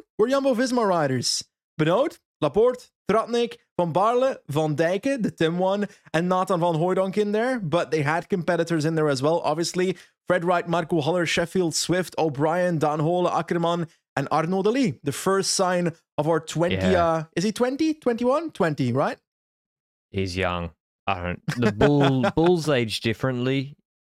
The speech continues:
Speaker 2: So I'm not comfortable putting a name, an age exactly on El Toro. But yeah, he was there solo. I was like, "Damn."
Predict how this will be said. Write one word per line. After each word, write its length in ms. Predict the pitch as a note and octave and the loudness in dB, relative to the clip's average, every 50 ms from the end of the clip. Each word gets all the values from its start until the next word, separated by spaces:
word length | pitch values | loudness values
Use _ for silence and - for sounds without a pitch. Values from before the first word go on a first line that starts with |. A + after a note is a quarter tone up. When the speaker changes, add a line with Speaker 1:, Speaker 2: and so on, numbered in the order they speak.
| _ _ - | _ _ -8
Speaker 2:
So 500 | - - B2+ A#2 A#2 A2+ A2 A2 A2 - | -4 -2 0 2 2 2 2 2 0 0
I'm 160 | - A2 A#2 B2+ | -2 -2 0 0
not 240 | B2+ A#2 - - _ _ _ _ _ _ _ _ | 0 -2 -2 -6 _ _ _ _ _ _ _ _
comfortable 640 | - - A#2+ A#2 G#2+ - - B2 A2 A#2 A2+ A2 G#2 - _ | -4 -4 -2 -4 -4 -4 -4 -2 -2 0 -2 -2 -4 -6 _
putting 280 | - B2+ A#2 A2 G#2+ G#2 | -4 -2 -2 0 0 0
a 40 | G2+ | 0
name, 440 | G2+ G#2 A2 A2+ A2+ A2+ A2+ G#2+ - | 0 0 0 0 0 -2 -2 -4 -4
an 140 | - G2+ G#2 | -2 -2 0
age 340 | G#2+ A2+ A#2 A#2 G#2+ G#2 | 0 0 0 -2 -2 -4
exactly 440 | G2+ F#2 F#2+ A#2 A#2 A#2 - - B2 | -6 -4 -4 -2 -4 -4 -4 -4 -4
on 140 | A2+ G#2+ G#2 | -2 -2 0
El 140 | G2+ G2 F#2+ | -2 -2 -4
Toro. 560 | - - - A#2+ B2 C3 C3 C3 C3+ C#3 D3 D3+ _ _ _ _ _ _ | -4 -4 -2 0 0 2 2 2 0 0 -2 -4 _ _ _ _ _ _
But 140 | - G2 F#2+ | -2 0 0
yeah, 140 | G#2 G#2 F#2+ | 2 0 0
he 140 | G2+ A2+ A2+ | 0 0 0
was 160 | A2 G2+ - | 0 -2 -2
there 200 | A#2 A2+ A2+ G#2 | 0 0 0 0
solo. 400 | - - - B2 B2 A#2+ A#2+ G2 F#2+ | -2 -2 -2 0 0 0 0 -2 -2
I 140 | F#2 F#2 F#2 | -2 -2 -4
was 160 | F#2 F2 - | -4 -4 -4
like, 160 | F#2 E2+ - _ _ | -6 -6 -8 _ _
"Damn." 160 | - F#2+ - | -6 -6 -6